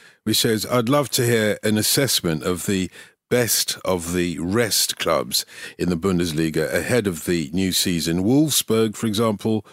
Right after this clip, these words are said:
Frankfurt, Leverkusen, Union and Gladbach, et cetera."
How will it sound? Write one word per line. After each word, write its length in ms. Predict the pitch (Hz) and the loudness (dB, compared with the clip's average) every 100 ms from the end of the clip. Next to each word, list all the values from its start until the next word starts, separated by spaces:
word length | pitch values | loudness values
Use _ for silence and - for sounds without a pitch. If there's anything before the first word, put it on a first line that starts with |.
| _ | _
Frankfurt, 760 | - 120 113 95 113 110 104 - - - - | -2 0 0 -2 0 0 0 -6 -12 -20 -4
Leverkusen, 920 | 87 107 101 - 113 107 98 98 98 - _ _ _ - | 0 2 2 0 0 2 2 0 0 -4 _ _ _ 0
Union 640 | 123 117 113 110 107 107 - | 2 4 4 4 2 0 0
and 420 | 92 92 87 78 | 0 0 -2 -4
Gladbach, 560 | 90 92 73 71 67 - | 0 0 0 -2 -4 -4
et 220 | 87 - | -4 -2
cetera." 680 | - - 85 - - 62 71 | -4 -2 -2 -2 -4 -4 -6